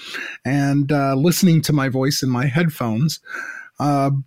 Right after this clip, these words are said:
but if we were talking in a room or I were running a seminar, I would probably be wearing a personal speech amplifier if I wasn't,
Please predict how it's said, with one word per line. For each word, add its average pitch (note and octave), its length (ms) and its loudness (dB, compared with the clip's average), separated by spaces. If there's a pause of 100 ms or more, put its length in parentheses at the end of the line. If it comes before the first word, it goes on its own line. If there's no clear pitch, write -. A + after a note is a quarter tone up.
but D3+ 340 2
if D#3+ 200 2
we F3 100 4
were D#3+ 160 4
talking D3 460 2
in C3+ 80 2
a B2 60 0
room G#3+ 360 8
or D#3+ 60 6
I C#3 80 2
were C3 80 2
running C3 280 2
a B2+ 100 0
seminar, E3 540 4
I A#2+ 120 2
would C#3+ 180 0
probably D3 560 2
be B2+ 160 0
wearing C3+ 560 2
a B2 140 0
personal C3 760 0
speech - 400 0
amplifier C3+ 800 2
if C#3 200 -2
I C#3 60 0
wasn't, B2+ 480 0